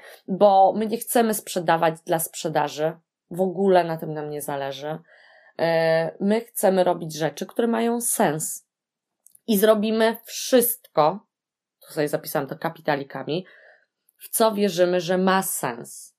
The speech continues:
zrobienie dla twojej marki. E, więc, e, jeśli nawet w naszym zespole nie ma, mm, osób, które mogą, e, zrealizować te działania, które w procesie strategicznym sobie wymyślimy,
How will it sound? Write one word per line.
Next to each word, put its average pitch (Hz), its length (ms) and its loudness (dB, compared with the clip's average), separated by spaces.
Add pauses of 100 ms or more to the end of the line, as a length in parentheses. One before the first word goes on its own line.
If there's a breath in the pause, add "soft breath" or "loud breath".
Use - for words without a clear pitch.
(160)
zrobienie 160 1000 -2
dla 147 180 -2
twojej 147 400 -4
marki. 127 600 -8 (440 loud breath)
E, 156 300 4
więc, 170 1000 0
e, 156 420 4
jeśli 190 540 2
nawet 170 480 0
w 170 80 -16
naszym 175 420 -2
zespole 156 600 0
nie 170 220 0
ma, 147 280 0 (360 loud breath)
mm, 151 520 -6
osób, 170 340 -2
które 165 180 0
mogą, 147 760 0
e, 143 260 0
zrealizować 156 1080 0
te 165 140 -2
działania, 143 460 2
które 151 320 -2
w - 80 -10
procesie 156 460 -6
strategicznym 139 800 -8
sobie 143 260 -6
wymyślimy, 147 680 -2